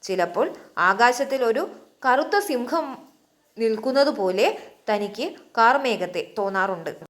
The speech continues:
കൊടുമുടികളായും പർവ്വതമായും തോന്നാറുണ്ട്. ഉറക്കത്തിന് കാർമേഘത്തിന് നിറമാണെന്ന് വെറുതെ ചിന്തിക്കാറുണ്ട്. ഇതൊക്കെ വെറും കിറുക്കുകളാണ് എന്ന്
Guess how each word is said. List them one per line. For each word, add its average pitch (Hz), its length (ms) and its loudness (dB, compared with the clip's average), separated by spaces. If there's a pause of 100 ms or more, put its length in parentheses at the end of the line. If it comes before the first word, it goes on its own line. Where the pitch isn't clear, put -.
(540)
കൊടുമുടികളായും 339 920 2 (180)
പർവ്വതമായും 240 800 0
തോന്നാറുണ്ട്. 180 500 -4 (380)
ഉറക്കത്തിന് 233 500 -2 (380)
കാർമേഘത്തിന് 262 680 0 (100)
നിറമാണെന്ന് 220 540 0 (300)
വെറുതെ 359 300 0 (120)
ചിന്തിക്കാറുണ്ട്. 220 680 -2 (320)
ഇതൊക്കെ 180 300 -6 (400)
വെറും 233 320 2
കിറുക്കുകളാണ് 277 680 2 (200)
എന്ന് 202 180 -6